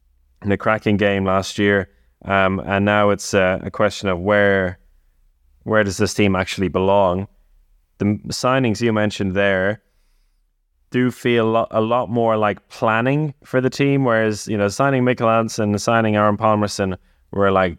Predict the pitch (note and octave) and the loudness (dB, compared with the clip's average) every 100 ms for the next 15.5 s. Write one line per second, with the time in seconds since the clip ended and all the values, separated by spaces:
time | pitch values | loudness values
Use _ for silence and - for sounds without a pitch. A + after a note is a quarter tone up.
0 | - A#2+ G#2+ - - G#2+ F#2+ G2 - F#2 | -2 -2 -2 -4 0 0 0 -2 0 0
1 | F#2 F2+ E2+ G#2 G2+ G2+ G2 C3+ C3+ C3 | 0 -2 -4 -2 0 0 -2 -2 0 -2
2 | G#2 F#2 A2+ G#2+ - - A2+ G#2 G#2 G2+ | -2 -2 0 0 -4 -2 -2 0 -2 0
3 | G2 F#2+ F2 F#2 - G2+ G#2 - F#2+ E2+ | 0 0 -2 -4 -2 -2 -2 -2 -2 -4
4 | - _ _ _ _ - A2 G2 - F#2+ | -10 _ _ _ _ -4 0 0 0 0
5 | F2+ F2 - G#2 F#2+ F#2+ F#2 F2 - - | 2 -2 -2 -2 0 0 -2 -4 -10 -20
6 | _ _ _ - F2+ F2+ - A#2 A2+ G#2 | _ _ _ -6 -2 -2 -2 -2 0 0
7 | G2 - F#2 F2+ _ _ _ - F#2 F2+ | 0 -2 -4 -6 _ _ _ -4 0 0
8 | F2 E2 - _ - E2+ E2 E2 - - | 0 -6 -12 _ -6 -4 -4 -8 -14 -2
9 | B2+ G#2+ G2 E2 G2 G#2+ G#2+ G#2 G2 F#2 | 2 4 2 0 0 2 2 2 0 -2
10 | G2+ F#2+ F#2+ E2+ E2+ - _ _ - G2+ | 0 0 0 -4 -8 -20 _ _ -6 0
11 | G2+ F#2+ F2 F2 - - _ - F2 G2 | 2 2 0 -2 -8 -16 _ -10 -2 0
12 | F#2 F2+ - G#2 G#2 G#2 G#2 G2 F#2+ F2+ | 0 -2 -4 0 2 2 2 0 0 0
13 | F2+ F2 F#2 E2 G2 F#2 F#2 - F2 E2+ | 0 -2 -4 0 0 0 -2 -6 -10 -6
14 | G2 F#2 F2+ F2 D#2 G2 F#2 F#2 F#2 - | -4 -2 0 -4 -2 2 2 2 -4 -8
15 | - G#2 G2 F2 E2+ | -4 0 2 0 -4